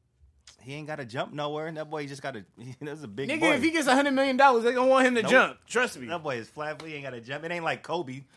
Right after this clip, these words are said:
Speaker 1: when he tore his Achilles.
Speaker 2: Kobe.
Speaker 1: Old, and he relied on his athleticism. DeMarcus Cousins is not athletic.
Speaker 2: Kobe did rely on his athleticism, and he kept a decent hairline for a long time for a nigga that looked like he go to Supercuts, and he's also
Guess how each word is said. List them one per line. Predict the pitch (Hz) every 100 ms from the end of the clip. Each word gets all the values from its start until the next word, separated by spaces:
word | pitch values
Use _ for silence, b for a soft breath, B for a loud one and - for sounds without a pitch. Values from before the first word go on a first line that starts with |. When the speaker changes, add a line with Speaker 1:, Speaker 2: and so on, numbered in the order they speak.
| b
Speaker 1:
when | 127 135
he | 143
tore | - 147 135
his | 151
Achilles. | 131 - 120 127 135 - _ _ _ _ _
Speaker 2:
Kobe. | - 156
Speaker 1:
Old, | 139 143 143 139 - 131
and | 139
he | 143
relied | 139 131 147 143
on | 131
his | 107
athleticism. | 110 - 113 101 117 95 90
DeMarcus | 95 127 156 143 139
Cousins | 156 139 113
is | 101
not | 123 131
athletic. | 131 127 98 85 _
Speaker 2:
Kobe | - 151 143
did | 127 127
rely | 117 113 110
on | 110
his | 110
athleticism, | 117 107 87 95 104 104 104 101 98
and | 101 107
he | 147
kept | - 151 143 -
a | 113
decent | 98 123 123 117
hairline | 113 101 98 98
for | 92 90
a | 92
long | 104 101
time | 120 101 95
for | 104
a | 98
nigga | 104 95
that | 87 101
looked | 101
like | 95
he | 104
go | 101 85
to |
Supercuts, | 95 113 92 78 87 76 - -
and |
he's | 240 254 -
also | 120 - 101 87